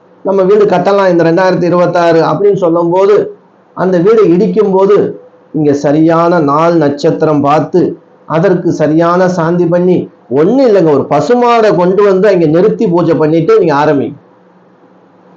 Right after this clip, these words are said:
ஏன்னா பூர்வீக சொத்து ஒரு வீடு இடிக்கும் போதோ இல்ல அந்த இடத்துல வீடு கட்டும் போதோ, ஏன்னா இங்க வாழ்ந்தவங்க, தலைமுறை தலைமுறையா வாழ்ந்தவங்க, அவங்களுடைய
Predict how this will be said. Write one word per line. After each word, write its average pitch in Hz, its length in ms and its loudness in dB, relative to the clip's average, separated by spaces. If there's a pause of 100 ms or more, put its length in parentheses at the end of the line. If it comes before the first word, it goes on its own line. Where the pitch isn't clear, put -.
(380)
ஏன்னா 214 240 0 (320)
பூர்வீக 247 640 2
சொத்து 180 420 0 (880)
ஒரு 170 200 0
வீடு 214 300 2
இடிக்கும் 170 420 2
போதோ 160 300 2 (540)
இல்ல 185 220 0
அந்த 170 160 2
இடத்துல 190 280 0
வீடு 185 240 0
கட்டும் 180 420 -2
போதோ, 165 300 2 (580)
ஏன்னா 214 200 0
இங்க 180 180 0
வாழ்ந்தவங்க, 180 640 0 (500)
தலைமுறை 214 400 0
தலைமுறையா 208 500 0
வாழ்ந்தவங்க, 180 580 0 (840)
அவங்களுடைய 180 680 2